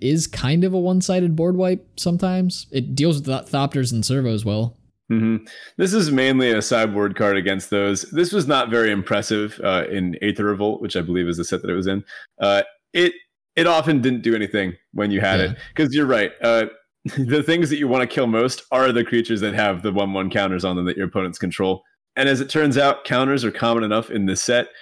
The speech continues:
Speaker 2: that, you know, there will usually be a few things on both sides of the battlefield. And honestly, sometimes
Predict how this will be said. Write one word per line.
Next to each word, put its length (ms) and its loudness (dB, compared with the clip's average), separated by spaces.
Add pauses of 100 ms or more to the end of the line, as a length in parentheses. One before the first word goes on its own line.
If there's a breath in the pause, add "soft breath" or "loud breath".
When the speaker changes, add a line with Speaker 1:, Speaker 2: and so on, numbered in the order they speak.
(220 loud breath)
Speaker 2:
that, 200 2 (380)
you 100 -2
know, 240 2 (360)
there 280 0
will 160 4
usually 380 2
be 140 2
a 80 -2
few 220 0
things 260 0
on 200 0
both 200 0
sides 320 0
of 80 -4
the 60 -2
battlefield. 580 0 (280 loud breath)
And 260 0 (220)
honestly, 360 2
sometimes 640 0